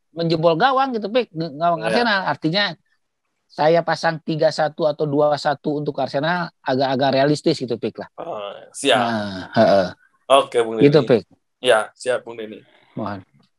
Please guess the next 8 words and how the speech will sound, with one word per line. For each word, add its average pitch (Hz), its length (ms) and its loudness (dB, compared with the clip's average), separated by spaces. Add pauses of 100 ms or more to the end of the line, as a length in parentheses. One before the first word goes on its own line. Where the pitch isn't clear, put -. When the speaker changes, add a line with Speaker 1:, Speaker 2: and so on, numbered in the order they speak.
Speaker 2:
Ya, 120 420 4
itu 147 200 -2
dia, 214 160 10
Tribuners, 214 680 6
perbincangan 151 1040 2 (440)
kami 156 360 4
mengenai 123 880 -2 (360)
laga 127 800 6